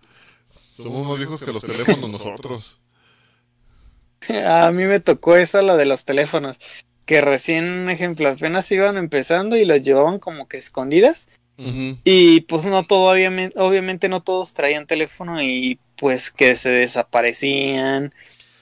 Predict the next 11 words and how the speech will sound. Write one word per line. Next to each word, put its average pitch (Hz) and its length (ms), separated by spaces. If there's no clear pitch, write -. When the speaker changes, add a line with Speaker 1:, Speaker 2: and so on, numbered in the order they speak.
Speaker 2:
O 160 180
el 143 140
esculcadero 135 680
de 151 100
mochilas, 147 520
pues, 143 200
para 127 260
ver 135 180
quién 143 200
lo 139 120
traía. 135 960